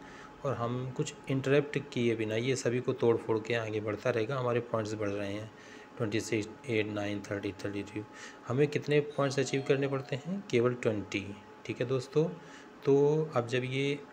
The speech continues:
हाँ, हम इसको fail करा दिया हूँ जान के, अब इसमें हम no button दबा देंगे। ठीक है, नो button दबाएंगे, ये थोड़ा सा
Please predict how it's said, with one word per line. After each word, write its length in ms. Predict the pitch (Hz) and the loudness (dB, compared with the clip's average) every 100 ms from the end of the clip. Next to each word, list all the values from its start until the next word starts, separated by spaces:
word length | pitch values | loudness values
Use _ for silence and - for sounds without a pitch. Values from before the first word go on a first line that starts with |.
| - - | -16 -4
हाँ, 240 | 113 110 | 0 0
हम 100 | 107 | 0
इसको 220 | 101 - 123 | -2 0 4
fail 260 | 139 135 | 6 6
करा 220 | 127 110 | 6 4
दिया 220 | 104 107 110 | 4 -2 -2
हूँ 100 | 104 | -2
जान 240 | 107 101 - | -2 -4 -4
के, 80 | 170 208 - - - - | -4 -6 -10 -16 -8 0
अब 60 | 131 | 0
इसमें 200 | 135 139 | 2 2
हम 60 | |
no 160 | 127 127 | 4 4
button 260 | 113 113 104 | 4 2 0
दबा 220 | 101 101 | -2 -2
देंगे। 400 | 98 101 104 104 - - - - - - | -2 -4 -6 -8 -14 -20 -20 -20 -14 -6
ठीक 180 | 123 156 | 2 4
है, 160 | 196 202 - - - - - - | 2 -2 -10 -18 -20 -20 -14 -6
नो 200 | 117 131 | 0 2
button 260 | 123 120 113 | 4 2 0
दबाएंगे, 400 | 107 107 107 147 | -2 -2 -4 -4
ये 180 | 135 - - | -4 -4 0
थोड़ा 180 | 117 110 | 2 2
सा 200 | - | -2